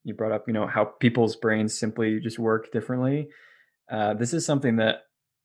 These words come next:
kind of shocked me. And looking back, it's like, "Why was that shocking <laughs> to you?"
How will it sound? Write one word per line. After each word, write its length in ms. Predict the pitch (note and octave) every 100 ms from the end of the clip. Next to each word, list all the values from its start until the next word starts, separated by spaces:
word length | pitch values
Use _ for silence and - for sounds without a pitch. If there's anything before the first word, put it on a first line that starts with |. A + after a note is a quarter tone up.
| _ _ _ -
kind 460 | - - A2+ A#2 A#2+
of 100 | A2+
shocked 380 | B2 A2 A#2
me. 360 | B2 B2+ D3 C#3+
And 280 | A#2+ A2+ A#2
looking 280 | A#2+ B2 A#2
back, 260 | A2+ A2 A2+
it's 120 | -
like, 100 | A2+
"Why 160 | A#2 A#2
was 140 | A2
that 160 | - -
shocking 320 | A#2 B2 B2+
<laughs> 0 |
to 200 | - C#3+
you?" 220 | B2 -